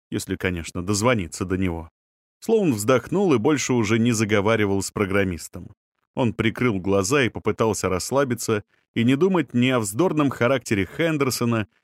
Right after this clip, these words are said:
ни о том, что тот городил по поводу русского спецназа. Ему, Слоуну, за все эти долгие часы поисков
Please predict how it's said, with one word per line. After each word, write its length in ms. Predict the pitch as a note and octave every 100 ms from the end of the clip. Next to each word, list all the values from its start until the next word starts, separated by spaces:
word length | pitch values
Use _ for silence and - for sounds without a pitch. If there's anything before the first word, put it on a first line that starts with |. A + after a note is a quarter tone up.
| _
ни 120 | A2
о 120 | C3
том, 220 | C#3 G3+ F#3+
что 180 | -
тот 220 | A#2+ D3 G2+
городил 580 | G#2 A#2+ C3 B2+ D#3
по 140 | B2+ G2+
поводу 320 | B2 A2 G#2
русского 340 | G#2 - -
спецназа. 760 | E2+ - - - A#2+ C#3+ A2+ A2+ - _ _ _ F#2+
Ему, 400 | F#2 A#2+ D3+ D3+
Слоуну, 560 | - C3+ D#3 C3+ B2
за 200 | G2 G#2+
все 240 | G2+ E3 C3+
эти 140 | -
долгие 360 | G2 B2 G2+ F2+
часы 320 | - G#2+ A2
поисков 580 | - C#3+ A#2 - G2+